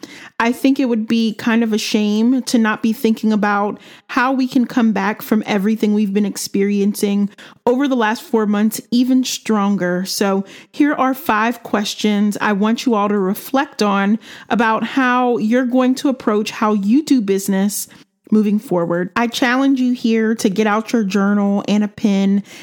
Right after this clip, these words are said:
and jot these questions down, take some notes, and really take a moment to reflect on each question. Number one, what does change feel like for you?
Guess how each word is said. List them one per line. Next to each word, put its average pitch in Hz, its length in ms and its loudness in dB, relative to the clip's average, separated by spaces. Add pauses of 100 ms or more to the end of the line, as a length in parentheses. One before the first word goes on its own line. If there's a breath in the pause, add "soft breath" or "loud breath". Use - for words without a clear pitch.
(120 loud breath)
and 233 160 4
jot 240 240 -2
these 294 200 0
questions 226 560 0
down, 202 540 0
take - 260 -2
some 226 260 2
notes, 208 440 -2
and 214 180 2
really 220 220 0
take 240 240 -2
a 202 40 0
moment 202 380 0
to 196 340 -2
reflect 196 720 -2 (320 loud breath)
on 226 300 2
each - 220 -4
question. 170 600 -4 (280)
Number 247 340 0
one, 190 600 -2 (180)
what 262 120 0
does 381 180 -2
change 226 420 0
feel 180 220 -2
like 170 220 -2
for 170 240 -4
you? 165 280 -2